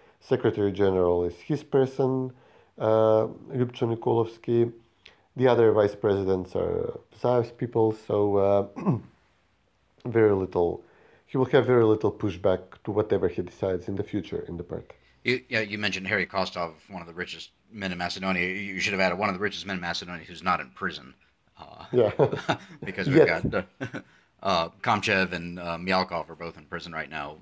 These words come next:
Speaker 2: both
Speaker 1: Yeah.
Speaker 2: very wealthy individuals as well. Um, n-, not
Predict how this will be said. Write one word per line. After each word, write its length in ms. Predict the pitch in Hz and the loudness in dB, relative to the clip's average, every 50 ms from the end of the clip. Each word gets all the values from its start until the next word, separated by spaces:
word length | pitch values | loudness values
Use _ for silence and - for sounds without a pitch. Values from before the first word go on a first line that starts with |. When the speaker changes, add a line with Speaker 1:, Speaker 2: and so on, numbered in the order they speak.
| _ - - | _ -16 -8
Speaker 2:
both 100 | 165 - | -8 -8
Speaker 1:
Yeah. 220 | 92 - - _ | -8 -8 -14 _
Speaker 2:
very 140 | 80 80 80 | -12 -12 -10
wealthy 300 | 78 78 73 - - 80 | -10 -12 -16 -16 -18 -20
individuals 480 | 78 80 78 76 76 73 76 78 80 | -20 -20 -20 -20 -20 -20 -18 -18 -18
as 100 | 80 80 | -18 -16
well. 300 | 80 90 80 78 80 78 _ _ _ _ | -14 -12 -12 -12 -14 -18 _ _ _ _
Um, 380 | 78 76 73 156 78 78 82 85 _ _ _ _ _ _ _ _ _ _ _ _ _ _ _ _ _ _ _ _ - | -20 -16 -16 -16 -16 -16 -20 _ _ _ _ _ _ _ _ _ _ _ _ _ _ _ _ _ _ _ _ _ -20
n-, 220 | - - - 147 | -20 -10 -4 0
not 320 | 139 127 113 104 92 - | 4 4 4 4 2 -2